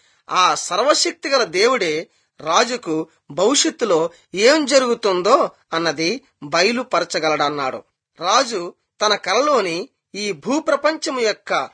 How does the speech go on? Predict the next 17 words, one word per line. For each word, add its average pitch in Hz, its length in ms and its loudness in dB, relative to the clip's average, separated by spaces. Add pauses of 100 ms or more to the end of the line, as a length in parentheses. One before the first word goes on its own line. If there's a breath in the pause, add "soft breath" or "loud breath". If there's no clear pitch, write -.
(160)
రాజ్యములన్నిటినీ 196 1200 -4 (120)
చూపాడు. 135 420 -12 (680)
ఆ 185 180 0
తర్వాత 185 720 -2 (340)
ఇంకొక 240 680 -2 (440)
చాలా 214 220 2
గొప్ప 196 420 -4
రాజ్యమును 226 500 0
కూడా 185 420 -2 (200)
ఆయన 170 260 -2
చూశాడు. 156 640 -10 (500)
మరి 175 380 -2 (280)
ఈ 214 160 -6 (100)
గొప్ప 190 240 -2
రాజ్యము 240 680 -4 (300)
మొదట 262 520 0
చూసిన 196 520 -4